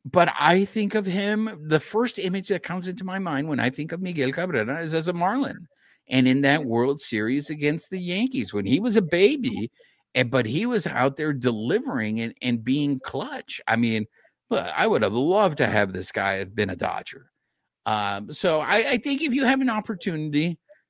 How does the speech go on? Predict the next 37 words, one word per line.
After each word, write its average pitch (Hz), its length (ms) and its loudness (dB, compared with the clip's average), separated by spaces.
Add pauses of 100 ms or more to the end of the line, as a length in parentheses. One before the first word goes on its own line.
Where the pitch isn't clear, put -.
(220)
you 240 160 2
should 269 220 -2
probably 233 380 0
go, 117 280 2
go 110 200 2
out 90 180 0
to 104 100 -2
the 90 60 -6
stadium 98 500 -6
this 98 220 -10
week 113 200 -8
if 110 120 -10
you 101 80 -10
can 110 140 -6
get 131 160 0
it 131 140 -4
to 131 140 -2
any 180 280 -2
of 170 100 0
those 104 200 2
three 101 260 -2
games 98 340 -4
against 98 320 -6
Detroit 107 480 -6 (520)
and, 220 300 -2
and 196 560 -2
be 208 220 4
able 208 220 4
to 180 120 -4
see 175 500 -2
what 160 520 -2
a 156 60 4
future 185 360 -2
Hall, 160 320 -2
Hall 165 200 2
of 160 80 -2
Famer, 185 460 0